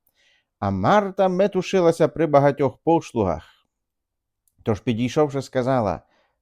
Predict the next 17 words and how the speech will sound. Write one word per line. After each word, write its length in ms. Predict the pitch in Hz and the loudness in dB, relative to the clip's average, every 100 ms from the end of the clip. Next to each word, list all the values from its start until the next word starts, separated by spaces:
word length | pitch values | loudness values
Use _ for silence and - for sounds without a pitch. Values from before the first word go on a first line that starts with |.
| - | -6
«Господи, 720 | 104 208 190 - 92 76 67 _ _ _ _ - | 4 4 4 0 -10 -10 -14 _ _ _ _ -10
чи 160 | 123 | -4
тебе 280 | 117 120 160 | 0 4 4
не 140 | 165 | 6
обходить, 480 | 143 117 180 247 254 | 4 4 0 0 -2
що 200 | - 185 | -6 -6
моя 240 | 190 185 170 | -2 -2 -2
сестра 360 | 165 - 156 | -4 0 0
залишила 460 | 135 143 160 156 143 | 2 2 0 0 0
мене 240 | 139 139 | 2 0
саму 300 | 131 131 135 | 0 -2 -2
услуговувати? 920 | 120 117 120 110 110 110 120 - 185 - _ _ _ _ | -6 -2 0 4 4 4 2 0 -6 -6 _ _ _ _
Скажи 520 | - - 165 156 269 | -12 2 4 4 2
їй, 180 | 254 254 | 0 -2
щоби 320 | - 262 240 | -2 -2 2
мені 280 | 247 247 247 | 2 2 2
допомогла». 720 | 233 233 226 214 208 127 73 | 0 0 -2 0 0 -2 -4